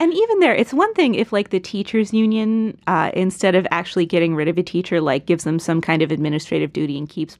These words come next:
paying them and whatever. Like, that's, like, not great. But when you actually, like, if, if you, so the analogy would be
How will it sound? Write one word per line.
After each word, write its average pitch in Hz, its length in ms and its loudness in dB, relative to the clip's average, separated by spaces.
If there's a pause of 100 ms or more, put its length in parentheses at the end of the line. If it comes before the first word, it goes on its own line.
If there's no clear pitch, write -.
(120)
paying 151 340 -6
them 139 180 -4
and 139 160 -2
whatever. - 400 -4 (300)
Like, 170 360 -4 (260)
that's, 349 340 -2
like, 440 160 -2
not 175 300 0
great. 160 440 -4 (460)
But 214 220 0
when 247 320 2
you 311 240 6
actually, 233 480 -2
like, 202 180 0
if, - 300 2
if 247 200 2
you, 294 280 0 (160)
so 311 240 0
the 302 200 4
analogy 359 440 4
would 220 180 2
be 165 200 4